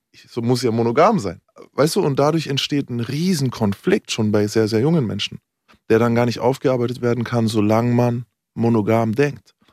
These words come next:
Und du sitzt ja heute hier und sagst, der Fremdgeher, der Betrüger. Und deswegen schmeiß ich natürlich rein, das hast du getan, ja, aber vielleicht hätte dir eine andere Beziehungsform, eine offenere Beziehungsform, in der das erlaubt gewesen wäre,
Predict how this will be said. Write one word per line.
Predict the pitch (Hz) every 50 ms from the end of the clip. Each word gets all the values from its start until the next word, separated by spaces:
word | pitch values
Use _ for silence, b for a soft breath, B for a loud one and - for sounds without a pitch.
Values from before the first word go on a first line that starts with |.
| b _
Und | - 120 120 101 - _ _ _ _ _ _ _ _ _
du | - 123
sitzt | 117 131 127 123 - -
ja | 135 120
heute | 123 127 123 120 - 110
hier | 107 131 151 160 170 160 -
und | 117 120 113
sagst, | 135 151 180 170 120 - - - - - - _ _ _ _ _ _
der | 123 117 117
Fremdgeher, | - - 110 113 104 101 - - - - - - _ _
der | 113 117 117 113
Betrüger. | 117 117 110 - - - 110 120 120 113 107 - 101 101 - _ _ _ _ _
Und | _ 117 120 117 117 107 - - - - _ _ _ _ _ _
deswegen | - 117 113 - - 135 123 123
schmeiß | - - 120 123 123 113
ich | 117 110
natürlich | 117 104 - - 127 117 - 107 110
rein, | 113 120 120 113 110 95 - _ _ _
das | - 104 - -
hast | 113 113 - -
du | 117
getan, | 110 104 - - 151 170 165 117
ja, | 127 143 139
aber | 110 98 98 101 95
vielleicht | - - - 117 110 113 -
hätte | - 113 123 107
dir | - 110 104
eine | 104 104 98 95 104 - - _ _ _ -
andere | 113 120 120 113 110 110
Beziehungsform, | 113 113 107 - - 175 160 139 - - - 110 107 107
eine | 101 104 - -
offenere | 123 135 - - 143 127 120 113 120 110 101
Beziehungsform, | - 110 - - - 165 139 123 - - - 107 101 92 104 - _ _ _ _ _ _
in | 120 117
der | 113 113 110
das | 107 104 -
erlaubt | 107 104 110 120 139 151 - _ -
gewesen | 113 101 104 101 101 104 98 101
wäre, | 104 98 92